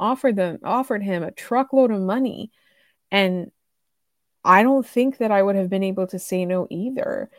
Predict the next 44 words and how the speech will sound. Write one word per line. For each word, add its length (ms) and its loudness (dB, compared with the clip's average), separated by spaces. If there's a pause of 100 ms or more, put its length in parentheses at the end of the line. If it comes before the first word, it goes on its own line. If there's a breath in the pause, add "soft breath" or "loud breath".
(380 soft breath)
even 480 2
knowing 420 2
that 120 0
I 100 0
probably 640 0
wasn't 260 0
gonna 120 0
be 160 -2
able 220 0
to 120 -8
get 300 -4
to 120 -6
that 220 0
world-beating 720 0
level 320 0
that 140 -4
I 80 -4
had, 440 -2
you 80 -6
know, 140 -4
for 160 0
that 160 -4
short 380 -2
stint 420 -4
of 140 -4
whatever 340 2
it 100 -6
was, 300 -6 (500 loud breath)
uh, 320 -6
in 160 -2
Toronto. 460 -6 (880 soft breath)
So, 640 6 (120)
obviously, 720 4
like, 460 -4 (100)
uh, 180 -2
Paul 260 0
points 340 -6
out, 140 0
like, 160 -4
he 60 -4
doesn't 200 -2
know 120 -2
how 140 -2
much 560 -4